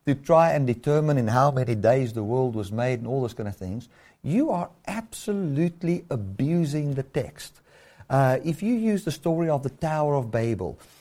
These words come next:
uh, the, the story of Noah and the flood and all those kind of things, all of those things point to Christ. Uh,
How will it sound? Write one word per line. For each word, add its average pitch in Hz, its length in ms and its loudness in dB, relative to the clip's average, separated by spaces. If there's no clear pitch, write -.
uh, 110 300 4
the, 110 140 0
the 135 180 0
story 156 380 2
of 131 120 0
Noah 139 320 2
and 139 100 0
the - 60 0
flood 123 380 -2
and 113 80 -4
all 143 120 4
those 139 120 2
kind 127 140 -4
of 113 80 -8
things, 107 300 -6
all 208 420 4
of 170 260 -6
those 151 340 -2
things 95 580 -4
point 143 420 2
to 123 100 -4
Christ. - 760 -10
Uh, 120 400 4